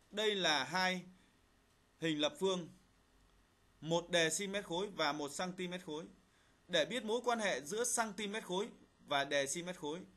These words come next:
thầy đề nghị các em xếp đủ các hình lập phương cạnh một xăng ti mét vào đầy hình lập phương cạnh một deci-mét.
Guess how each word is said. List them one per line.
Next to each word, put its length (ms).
thầy 140
đề 160
nghị 160
các 140
em 260
xếp 340
đủ 500
các 200
hình 440
lập 240
phương 300
cạnh 280
một 180
xăng 220
ti 160
mét 200
vào 300
đầy 500
hình 220
lập 180
phương 220
cạnh 360
một 240
deci-mét. 520